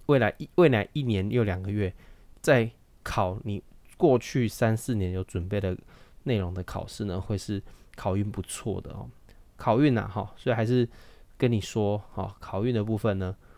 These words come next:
每个人都说不准，但是考运是乐观的。好，那对事业的来讲呢，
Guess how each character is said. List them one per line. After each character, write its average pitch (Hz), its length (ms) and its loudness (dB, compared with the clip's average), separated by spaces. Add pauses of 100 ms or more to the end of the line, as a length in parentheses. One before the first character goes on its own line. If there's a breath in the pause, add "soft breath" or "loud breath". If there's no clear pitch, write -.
(340 soft breath)
每 113 180 0
个 107 120 0
人 104 100 2
都 113 80 4
说 110 160 -2
不 113 80 -4
准， - 180 -12 (120)
但 120 120 0
是 113 160 0 (260 soft breath)
考 101 200 -2
运 110 100 0
是 101 240 -4 (760)
乐 139 140 6
观 98 300 0
的。 - 100 -6 (1040)
好， 117 220 0 (220 loud breath)
那 185 100 6
对 185 160 8
事 - 220 2
业 156 180 8
的 107 260 4 (180)
来 110 140 0
讲 92 300 -4
呢， 92 140 -4